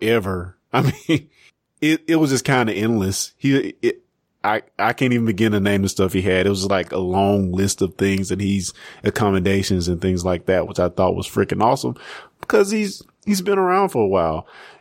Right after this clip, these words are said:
We also see in that screenshot where, now I don't know if this wa-, if they did that, f-, this for Discovery or this was from before, but I didn't know that he served under Robert April, which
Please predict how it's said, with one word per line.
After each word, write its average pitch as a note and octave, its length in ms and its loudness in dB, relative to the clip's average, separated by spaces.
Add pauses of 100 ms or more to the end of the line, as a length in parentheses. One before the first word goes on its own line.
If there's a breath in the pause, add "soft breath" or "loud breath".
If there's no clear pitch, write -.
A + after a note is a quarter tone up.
We C3 160 0
also D3 280 0
see C3+ 220 0
in A2+ 100 0
that G#2+ 160 2
screenshot G#2+ 580 0
where, F#2 580 2 (420 loud breath)
now A2+ 240 2
I D3 40 4
don't G#3 140 0
know F3 100 4
if C#3+ 120 -2
this D3 200 0
wa-, C3 140 2 (100)
if B2 180 0
they B2 120 2
did A#2+ 260 0
that, A#2 160 2
f-, - 160 -20 (140)
this C3+ 220 0
for G2 640 0 (260)
Discovery D3 680 0
or A2+ 400 2 (160)
this A#2+ 220 0
was A2 100 -2
from G2+ 200 0
before, B2 360 -2
but A2+ 120 0
I C#3 120 2
didn't D3+ 180 -2
know C#3 240 2
that A#2 160 0
he B2+ 100 -2
served B2+ 420 -2
under A2+ 400 2
Robert A2 440 0
April, G2+ 520 0
which A2+ 360 -2